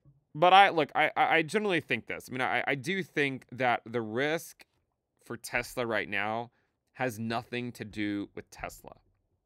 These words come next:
It just has to do with the market risk. But I think Tesla is undervalued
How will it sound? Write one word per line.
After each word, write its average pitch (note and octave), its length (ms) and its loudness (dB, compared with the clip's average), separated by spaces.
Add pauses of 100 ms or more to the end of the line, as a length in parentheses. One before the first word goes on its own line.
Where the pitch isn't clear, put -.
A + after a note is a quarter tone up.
(160)
It A2+ 120 -6
just B2+ 200 -6
has B2 220 -4
to A2+ 60 -14
do G2 440 -8 (280)
with F#2+ 460 -6 (220)
the B2 140 -4
market C3 560 0
risk. - 540 -14 (640)
But C#3 180 2
I F3+ 240 8
think D3+ 380 -4
Tesla G2+ 640 0 (340)
is C3+ 260 -2
undervalued C3+ 1200 2